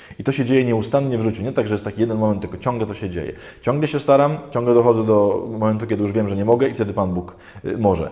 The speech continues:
A potem się staram w innej rzeczy i znowu próbuję i się okazuje, że, że nie potrafię. No i Pan Bóg wkracza. I kochani, taki taniec,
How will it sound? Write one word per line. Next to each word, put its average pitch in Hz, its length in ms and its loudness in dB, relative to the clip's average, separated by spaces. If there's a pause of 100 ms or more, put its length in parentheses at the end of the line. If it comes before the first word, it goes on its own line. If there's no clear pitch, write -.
(200)
A 98 80 -2
potem 127 180 2
się 123 80 -4
staram 151 220 2
w - 20 0
innej 160 220 2
rzeczy 107 260 0
i - 20 0
znowu 147 280 2
próbuję 110 520 0 (180)
i 104 60 -10
się 120 100 -2
okazuje, 107 400 0
że, 90 320 0 (280)
że 95 140 -4
nie 90 100 -2
potrafię. 92 440 0 (280)
No 123 120 2
i 113 120 4
Pan 95 260 0
Bóg 87 120 -4
wkracza. - 500 -6
I 113 60 -10
kochani, 123 320 -4 (180)
taki 139 200 -6
taniec, 98 540 -2